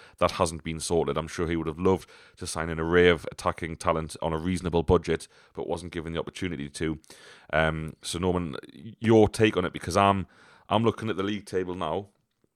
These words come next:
and again, I've moved this up the running order, uh, just for your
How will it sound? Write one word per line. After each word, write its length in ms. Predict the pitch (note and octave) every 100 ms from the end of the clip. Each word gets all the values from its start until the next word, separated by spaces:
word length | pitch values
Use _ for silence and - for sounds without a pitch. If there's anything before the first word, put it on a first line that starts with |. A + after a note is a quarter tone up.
| _ _ _ - G2+
and 80 |
again, 160 | F#2+ F2
I've 100 | D#2+
moved 220 | F#2+ F2+
this 140 | F2+ G2+
up 60 |
the 80 | E2
running 220 | E2+ E2
order, 300 | D#2+ D#2 D#2+ F#2+ _
uh, 240 | E2+ D#2+
just 200 | D#2+ -
for 120 | - D#2+
your 300 | E2 D#2+